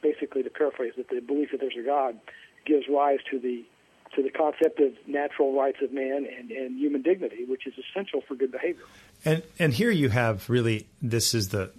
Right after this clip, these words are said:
Speaker 2: this connection between, say, the founding of the United States, the Declaration of Independence, with this deep recognition of our inalienable rights coming from God. Um, maybe talk about this unique relationship, perhaps, that you mentioned in the beginning of our conversation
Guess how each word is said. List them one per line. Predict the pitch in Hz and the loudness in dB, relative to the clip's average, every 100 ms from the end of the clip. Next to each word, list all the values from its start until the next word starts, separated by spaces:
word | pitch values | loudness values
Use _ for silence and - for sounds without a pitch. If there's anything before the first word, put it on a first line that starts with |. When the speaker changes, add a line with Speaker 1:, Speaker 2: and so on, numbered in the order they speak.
| - | -10
Speaker 2:
this | 113 104 - | -4 -4 -4
connection | - 127 131 139 - 104 | -2 0 0 0 0 0
between, | 98 - 104 104 95 95 | 0 -2 0 0 -2 -2
say, | 107 101 | -2 0
the | 98 | -2
founding | - 113 117 107 | 0 2 2 2
of | 101 | 0
the | |
United | 98 90 | 0 0
States, | - 92 92 | -2 -4 -4
the | - | -6
Declaration | 107 113 113 110 - | -2 0 2 0 0
of | 101 | -2
Independence, | 98 - 101 95 - - - - - - - | -2 0 0 0 -2 -6 -12 -20 -20 -20 -2
with | 127 135 | 0 2
this | - 117 - - - _ | 0 0 0 -4 -16 _
deep | 139 135 123 | 0 0 2
recognition | 117 123 104 107 98 98 92 95 - - | 2 2 0 0 0 -4 -8 -10 -14 -8
of | 98 92 | -6 -4
our | 95 | -4
inalienable | 101 117 123 120 107 101 | 0 2 4 4 2 0
rights | 92 90 - - - _ | -2 -2 -4 -4 -8 _
coming | - 120 107 | -2 0 0
from | - 101 | -2 -8
God. | 90 85 73 - - _ - - - - - _ 123 | -8 -8 -10 -14 -20 _ -20 -20 -20 -20 -20 _ 2
Um, | 117 117 - - _ | 4 4 0 -12 _
maybe | 165 190 202 | 2 4 2
talk | 185 180 165 | 2 2 2
about | 143 131 - - _ _ | 0 0 -2 -10 _ _
this | 135 120 117 - - _ _ | -2 0 0 -2 -8 _ _
unique | 127 123 123 135 131 | 0 2 4 2 0
relationship, | 123 113 113 - 110 107 - | -2 0 0 0 -4 -4 -8
perhaps, | 113 92 95 - | -4 -4 -4 -6
that | - | -6
you | 110 104 | -4 0
mentioned | 110 104 104 | 0 0 0
in | 101 | 0
the | |
beginning | 101 107 113 107 | -2 0 2 2
of | 98 | -2
our | 98 | -2
conversation | - 104 101 107 90 95 | -2 0 0 -2 -2 -4